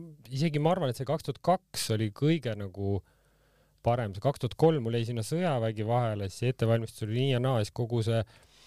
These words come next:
hooaeg oli selline juba, ta oli stabiilne, aga ilma ühegi hea tulemuseta. Ja kaks tuhat neli hakkas juba nii-öelda natukene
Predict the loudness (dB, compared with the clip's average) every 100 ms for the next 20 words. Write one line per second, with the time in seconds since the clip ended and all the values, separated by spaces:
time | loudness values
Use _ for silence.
0 | -20 -20 _ _ _ _ _ _ _ -2
1 | 0 2 -2 -2 -4 -4 -2 0 0 0
2 | -2 0 0 0 -4 -10 -14 _ _ _
3 | _ _ _ -18 -18 -8 -2 0 0 0
4 | 0 -2 -2 -4 -4 -4 -4 -2 -2 -2
5 | 0 0 0 -2 -2 0 2 2 0 0
6 | 0 -4 -10 -10 -10 -10 -10 -6 0 0
7 | 0 0 0 0 -4 -6 -8 -6 -4 -2
8 | 0 0 -2 -2 -4 -4 -8 -6 -4